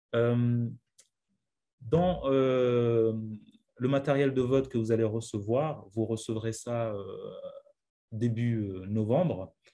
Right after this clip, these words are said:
donc, euh, réception prévue le sept novembre. Vous allez recevoir le matériel de vote propre à chaque agent. Donc, c'est une enveloppe nominative pour chaque agent.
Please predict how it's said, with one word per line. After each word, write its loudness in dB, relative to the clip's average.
donc, -4
euh, -6
réception -4
prévue -2
le 0
sept -4
novembre. -2
Vous 0
allez 6
recevoir 2
le 0
matériel -2
de 2
vote 0
propre -4
à -4
chaque -8
agent. -4
Donc, -6
c'est -4
une 2
enveloppe -2
nominative -2
pour -10
chaque -10
agent. -2